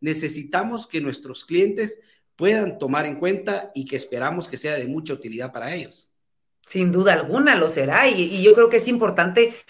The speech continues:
Speaker 2: el poder dar a conocer todo esto porque es, es parte vital para poder beneficiarnos de todas esas cosas positivas que se obtienen al tener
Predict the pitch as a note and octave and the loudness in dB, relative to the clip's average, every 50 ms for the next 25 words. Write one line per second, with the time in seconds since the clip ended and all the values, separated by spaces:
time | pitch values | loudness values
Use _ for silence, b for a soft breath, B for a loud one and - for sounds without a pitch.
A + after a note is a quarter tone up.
0 | B B B - G#3 F#3 F#3 F#3 F3 E3+ F3 F#3 G#3 G#3+ G#3+ G3 F#3+ F3+ F3+ F3+ | B B B -2 -2 0 0 -2 2 4 4 4 4 2 0 -2 -6 -10 -8 -2
1 | F3+ F#3+ G3 G3+ G#3+ G#3 A3+ G3+ F3 F3 F#3 F#3 F3+ A3+ A3 G#3 G3+ G3 G3+ G3+ | 2 4 4 4 4 2 0 0 0 0 -2 0 2 4 4 4 4 4 2 0
2 | - A#3+ A#3 A#3+ G3+ F#3+ - - E3 D#3+ E3 F#3+ F#3 - - - F3 F3 - - | 0 -2 -2 -2 -2 -6 -6 -4 -2 -2 -2 -2 -4 -8 -10 -12 -14 -12 -10 -6
3 | G3 F#3 F3+ - G#3+ G#3+ G#3+ - A#3+ A3 G#3 F3+ - F#3 G3+ - A#3 A3 - E3+ | -4 -4 -2 0 0 2 4 2 2 2 2 2 2 2 4 4 4 2 4 4
4 | E3 D#3+ F3+ F#3 G3+ A3+ G#3+ G#3 F#3 F3+ F3+ F3 F3 - G#3 A3 G3+ F#3 F3 F3+ | 4 4 6 6 6 4 4 2 -2 -2 -4 -6 -4 2 4 6 6 6 4 0
5 | F#3 G#3 - G3+ F#3+ F#3+ F#3+ G3 G3 G#3 G3+ G3+ F#3 G#3+ G#3 G3+ - G3+ F#3+ G#3+ | -4 -4 -4 -4 -2 2 4 4 4 4 2 0 -2 -2 -2 -2 -2 -4 -4 -4
6 | G#3 - G3 F#3 F3+ - - F3+ F3+ G3+ G3+ - G3 - - D#3+ C#3 - - - | -4 -4 -6 -6 -6 -6 -2 0 0 2 2 0 -2 -2 0 -2 -2 -4 -4 -2
7 | G#3+ D4 F4 G#4 E4 A#3 F#3 E3 C#3+ C3+ D3+ D3+ D#3 E3 F3 F3+ | 0 2 2 4 2 2 2 0 0 0 -2 0 0 -2 -2 -4